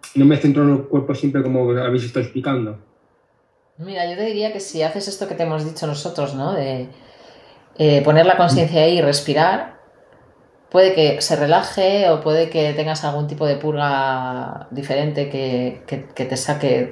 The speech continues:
Speaker 2: Seguramente tienes una densidad ahí y,
Speaker 1: Ujú.
Speaker 2: y que no acaba de salir.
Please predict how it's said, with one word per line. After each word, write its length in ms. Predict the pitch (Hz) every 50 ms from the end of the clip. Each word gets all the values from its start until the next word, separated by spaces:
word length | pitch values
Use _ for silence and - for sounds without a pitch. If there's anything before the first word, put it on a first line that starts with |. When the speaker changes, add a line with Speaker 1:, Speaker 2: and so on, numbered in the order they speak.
| - -
Speaker 2:
Seguramente 520 | - - 143 147 170 175 180 190 180 175
tienes 200 | 165 170 170 170
una 120 | 170 165 156
densidad 400 | 151 147 147 147 - 139 135 143
ahí 260 | 139 135 147 139 - - - - - - - - - - - _ _ _ _ _ _ - _ _ -
y, 280 | - 160 151 143 139 151
Speaker 1:
Ujú. 280 | 139 123 123 135 143 -
Speaker 2:
y 40 |
que 100 | - 143
no 80 | 139 151
acaba 220 | 147 147 156 147
de 80 | 143 139
salir. 440 | 139 - 139 123 127 131 131 139